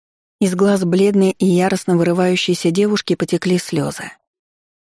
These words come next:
А Алекс, крепко обхватив её руками и ногами и не давая вырываться и упасть, силой прижал её к себе.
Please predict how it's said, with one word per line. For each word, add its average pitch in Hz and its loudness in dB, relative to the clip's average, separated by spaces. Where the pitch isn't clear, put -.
А 165 -4
Алекс, 175 -2
крепко 160 -2
обхватив 151 -4
её 139 0
руками 147 0
и 143 0
ногами 147 -2
и - -2
не 175 4
давая 185 0
вырываться 156 -2
и 147 0
упасть, 156 -6
силой 180 0
прижал 151 0
её 143 0
к - -8
себе. 139 -6